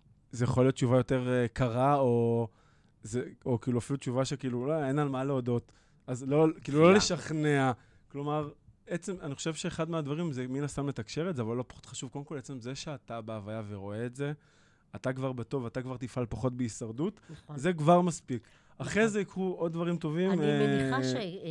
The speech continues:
Speaker 3: בהמשך למה שאמרת, אם הבן זוג לא מקבל את זה בחזרה, מתישהו, כן? זה צריך, זה לא מיידי. זה לוקח איזה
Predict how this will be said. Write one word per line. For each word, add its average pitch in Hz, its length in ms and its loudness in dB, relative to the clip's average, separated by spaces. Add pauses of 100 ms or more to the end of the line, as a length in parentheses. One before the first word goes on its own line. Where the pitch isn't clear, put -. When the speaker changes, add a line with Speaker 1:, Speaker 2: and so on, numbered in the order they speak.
(800)
Speaker 3:
בהמשך 165 320 -14
למה 226 140 -10
שאמרת, 214 460 -10 (160)
אם 180 260 -10 (100)
הבן 151 480 -10
זוג 202 280 -14
לא 196 100 -8
מקבל 190 400 -12
את 180 80 -16
זה 165 80 -14
בחזרה, 156 640 -12
מתישהו, 185 640 -8
כן? 196 180 -12 (260)
זה - 80 -20
צריך, - 220 -20
זה 170 140 -10
לא 175 80 -4
מיידי. 175 340 -6 (420)
זה 220 440 -12
לוקח 196 360 -16
איזה 180 180 -12